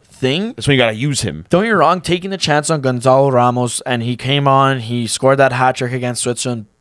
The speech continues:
Speaker 1: Stroke, everyone pr-, commended fucking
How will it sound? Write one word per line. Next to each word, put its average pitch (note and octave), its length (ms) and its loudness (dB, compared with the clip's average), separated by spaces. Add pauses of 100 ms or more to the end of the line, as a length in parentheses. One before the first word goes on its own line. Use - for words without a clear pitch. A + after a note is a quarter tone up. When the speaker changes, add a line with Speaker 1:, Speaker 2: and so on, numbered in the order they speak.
Speaker 1:
Stroke, C#3 440 0 (400)
everyone D3+ 440 -4 (180)
pr-, - 120 -10
commended B2+ 680 -4
fucking A#2 420 -10